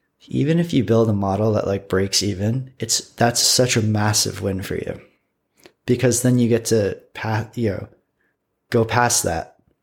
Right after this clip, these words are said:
That's step one. You know, your first model, probably not gonna be great.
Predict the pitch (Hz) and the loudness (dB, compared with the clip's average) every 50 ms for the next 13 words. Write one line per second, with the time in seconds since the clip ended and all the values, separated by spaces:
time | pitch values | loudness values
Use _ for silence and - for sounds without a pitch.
0 | _ - - 127 127 - - 131 120 - - 117 110 113 - - 107 - _ _ | _ -2 -2 0 0 2 0 0 0 -2 -2 -4 -4 -4 -6 -8 -14 -16 _ _
1 | - 123 120 120 120 107 107 - 139 143 143 - 127 120 120 - - - 156 165 | -6 -2 0 0 0 0 0 2 0 0 2 0 -2 -2 -2 -2 -2 -2 -4 -4
2 | - - _ _ _ _ _ _ _ _ _ _ _ - - 123 131 135 143 147 | -8 -16 _ _ _ _ _ _ _ _ _ _ _ 0 2 2 4 4 2 0
3 | 135 123 123 - - 127 127 123 - - 120 113 95 85 - | 0 -2 -2 -2 -2 -2 -2 -2 -2 0 0 0 0 -2 -6